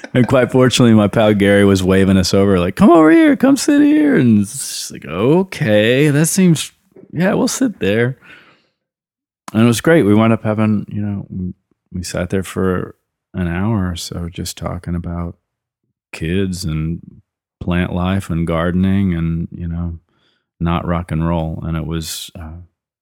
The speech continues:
it's something I'll never forget. It was really, really nice. It was a very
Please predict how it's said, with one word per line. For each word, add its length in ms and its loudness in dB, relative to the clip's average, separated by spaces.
it's 200 -10
something 260 -4
I'll 100 -4
never 220 -4
forget. 400 -10
It 80 -10
was 180 -12
really, 280 -8
really 300 -2
nice. 380 -4
It 60 -20
was 80 -20
a 40 -20
very 220 -6